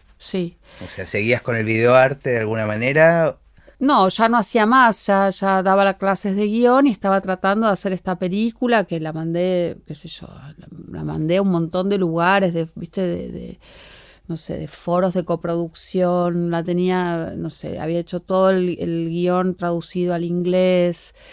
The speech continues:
Speaker 1: Eh, bueno, ahí también estaba Gabriel Lalle, que fue coproductor de la película, eh, digamos, tratar de buscar gente que, que apoyara la película.
Speaker 2: ¿Y nunca habías trabajado con Fílmico? Hasta ahora venías del video, digamos.
Speaker 1: Nunca trabajé con Fílmico.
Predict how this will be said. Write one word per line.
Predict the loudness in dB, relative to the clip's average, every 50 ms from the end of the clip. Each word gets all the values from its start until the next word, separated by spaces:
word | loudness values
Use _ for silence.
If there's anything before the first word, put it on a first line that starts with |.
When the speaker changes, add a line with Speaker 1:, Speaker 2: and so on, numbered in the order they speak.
| -20 -20 -20 -20 _
Speaker 1:
Eh, | -4 -2 0 2 2 2 0 0 -2 -2 -4 -4 -6 -6 -8 -10 -12 _ _ -20 -20 -20 -20 _ _ _
bueno, | 0 2 4 4 4 2 0 -2
ahí | -2 -2 -2 -2
también | 0 0 0 2 2 2 2 2 0 0 -2 -4 -6 -8 -10
estaba | -12 -16 -14 _ -8 -6 -4 -4 -4 -2
Gabriel | -2 -2 -2 -2 0 -2 -2 -2
Lalle, | -2 -2 -2 -4 -4 -6 -8 -8
que | -8 -8
fue | -8 -6 -4 -2 -2 -2 -2 -4
coproductor | -6 -8 -6 -4 -4 -4 -4 -4 -6 -6 -6 -4
de | -4 -4
la | -6 -6
película, | -6 -4 -4 -2 -2 -2 -4 -4 -4 -4 -2 -2 -2 -2 -2 -2 -4 -4 -6 -8 -8
eh, | -8 -8 -6 -6 -8 -8 -10 -12 -14 _ _
digamos, | -8 -6 -4 -4 -4 -6 -6
tratar | -6 -6 -4 -2 0 2 4
de | 4
buscar | 4 4 2 -2 -2 0 0 0 0
gente | -2 -2 -2 0 0 2 0 0
que, | 0 -2 -4 -4
que | -4 -4
apoyara | -4 -4 -4 -6 -6 -4 -4 -2 -2 0 2 2
la | 2 0 0 0
película. | -2 -4 -4 -4 -4 -4 -4 -2 0 0 2 2 0 0 -2 -4 -6 -10 -14 -12 _
Speaker 2:
¿Y | -4 -2
nunca | 0 0 0 2 4
habías | 4 4 4 2
trabajado | 0 -2 -4 -4 -2 -2 -4 -2
con | -4 -4
Fílmico? | -6 -6 -6 -6 -6 -6 -8 -10 -12 -14 -16 -16
Hasta | -18 -12 -8 -4
ahora | -2 0 0
venías | 0 -2 -2 -4 -6
del | -6 -6 -4
video, | -2 0 2 2 2 2 0 -2
digamos. | -6 -8 -8 -8 -10 -12 -14 -14 -16 -12 -6 -4
Speaker 1:
Nunca | -2 0 2 2 0 0 0 -2
trabajé | -2 -2 -2 -4 -4 -6 -8 -8
con | -6 -6 -6 -8 -6
Fílmico. | -6 -4 -2 0 0 0 0 -2 -4 -8 -12 -12 -12 -16